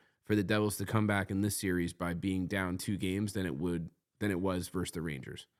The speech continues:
Just 'cause of the style of play. The leadership.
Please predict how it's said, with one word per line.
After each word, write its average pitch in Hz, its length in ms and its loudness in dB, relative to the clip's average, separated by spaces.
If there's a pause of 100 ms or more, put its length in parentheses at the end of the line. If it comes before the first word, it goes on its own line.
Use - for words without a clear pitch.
(920)
Just 160 200 2
'cause 170 100 4
of 156 80 2
the 156 60 4
style 143 320 4
of 131 80 0
play. 139 340 4 (2250)
The 123 80 2
leadership. 131 640 2